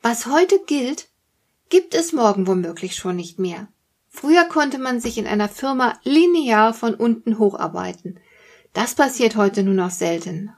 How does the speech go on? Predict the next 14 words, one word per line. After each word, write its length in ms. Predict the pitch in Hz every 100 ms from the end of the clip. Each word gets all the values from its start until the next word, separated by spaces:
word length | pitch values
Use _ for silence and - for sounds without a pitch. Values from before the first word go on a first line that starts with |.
| _
Du 80 | 214
musst 280 | 220 226 -
selbst 360 | 233 262 -
die 100 | 269
Verantwortung 680 | 247 254 202 208 208 202 208
für 140 | 202
deinen 280 | 208 202 202
Werdegang 460 | 208 214 196 185 180
übernehmen 640 | 196 185 180 190 214 247 - - - - _
und 180 | 208 202
der 120 | 185
kann 300 | - 214 214
holprig 500 | 277 339 339 214 -
werden. 440 | 175 180 - 202